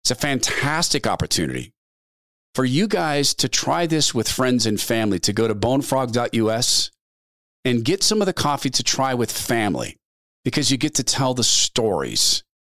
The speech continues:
about the seals and what they mean to this country and about God Country Team and what that means to Tim, and that he hires veterans, that he does everything he can to work with veteran-owned companies. Then get the coffee out.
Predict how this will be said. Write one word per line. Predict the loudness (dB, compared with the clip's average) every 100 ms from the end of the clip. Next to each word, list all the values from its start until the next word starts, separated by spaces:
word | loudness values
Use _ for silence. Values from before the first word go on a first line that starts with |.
| -4
about | -2 -2
the | 0
seals | 0 0 -2 -2 -2 -2 _ _ _ _ _ -4
and | -2
what | 0
they | 0
mean | 2 2 0
to | 0
this | 0
country | 0 0 0 0
and | 0
about | 0 0 -2 -2
God | 0 0 -2 -2
Country | -2 0 0
Team | 0 0 2
and | 0
what | 0
that | 0 0
means | 0 0 0
to | -2
Tim, | -2 -2 0 -2 -4 -10 _ _ _ _ _ _ _
and | -2 2 2
that | 0 0
he | 0
hires | 0 0 0 0 0 0
veterans, | 0 -2 0 0 0
that | 0
he | 0
does | 0 0
everything | 0 0 0
he | 0
can | 0 0
to | 0
work | 0 0
with | -2
veteran-owned | 0 0 0 0 0
companies. | 0 0 0 0 -6 -12 -14 -12 -4
Then | 0 2 2 0 -2 -4
get | -2
the | -2
coffee | 0 0 0 0 -2
out. | -2 -2 -2